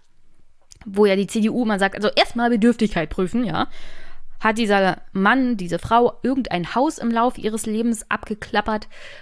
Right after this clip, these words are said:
von dem Ersparten und will darin vielleicht wohnen? Naja, also bevor du irgendwas an Grundsicherung bekommst, musst du erstmal das Haus verkaufen und in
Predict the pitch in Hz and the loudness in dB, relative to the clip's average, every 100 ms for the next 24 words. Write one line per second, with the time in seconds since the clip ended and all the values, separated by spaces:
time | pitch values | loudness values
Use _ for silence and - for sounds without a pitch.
0 | - - 202 - 185 214 - 185 - 185 | -6 0 0 -2 0 0 0 -8 -4 0
1 | 185 - 208 185 - 190 190 190 - 185 | 0 0 -2 -4 -2 0 0 -4 -4 2
2 | 208 202 185 185 196 175 165 190 190 247 | 4 4 2 0 -2 -2 -4 -2 2 4
3 | 330 320 330 - - - - 240 226 220 | 6 4 2 -2 -20 -8 0 2 2 0
4 | - - - - - 208 208 214 277 311 | -8 -16 -16 -10 -4 -2 -2 0 4 4
5 | 277 285 262 - 311 294 240 247 220 220 | 4 2 2 2 2 4 2 0 0 2
6 | 240 233 233 226 214 202 208 196 190 185 | 0 0 -2 0 2 0 0 -2 0 0
7 | 180 143 165 143 - - - - - - | 2 -2 -2 -4 -6 -8 -10 -12 -10 -8
8 | - - - - | -8 -8 -10 -10